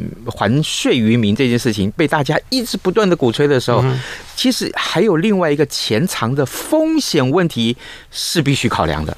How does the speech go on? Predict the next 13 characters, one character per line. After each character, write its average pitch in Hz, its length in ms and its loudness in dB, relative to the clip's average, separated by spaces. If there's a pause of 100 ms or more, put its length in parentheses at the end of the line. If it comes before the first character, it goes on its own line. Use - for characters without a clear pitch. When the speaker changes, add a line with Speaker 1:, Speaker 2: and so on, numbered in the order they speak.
(260)
Speaker 2:
是。 - 240 -4 (360)
Speaker 1:
嗯。 107 800 0 (140)
Speaker 2:
而 131 60 0
且 131 260 2
说 - 180 0
真 127 180 2
的， 107 160 2 (540)
如 147 180 2
果 151 160 2
说 127 240 0
是 127 120 0
还 98 320 -2
税， 120 360 -2